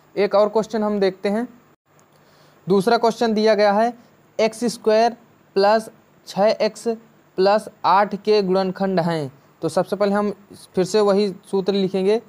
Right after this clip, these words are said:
एक्स स्क्वायर प्लस छः एक्स प्लस आठ। अब हमको छः के ऐसे दो भाग करने हैं जिनका गुणनफल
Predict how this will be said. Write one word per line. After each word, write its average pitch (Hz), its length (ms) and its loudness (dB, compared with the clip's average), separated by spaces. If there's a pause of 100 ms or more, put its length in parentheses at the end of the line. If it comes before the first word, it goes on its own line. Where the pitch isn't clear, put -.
(360)
एक्स 175 280 -4
स्क्वायर 202 520 0 (480)
प्लस 170 340 -2 (100)
छः 180 280 -2 (100)
एक्स 190 320 -4 (420)
प्लस 170 220 -2 (120)
आठ। 143 300 2 (380)
अब 208 140 4
हमको 214 380 2
छः 208 320 0
के 233 280 -2
ऐसे 196 340 0
दो 226 160 0
भाग 185 340 0
करने 190 260 0
हैं 220 220 -2 (360)
जिनका 196 400 2
गुणनफल 214 560 0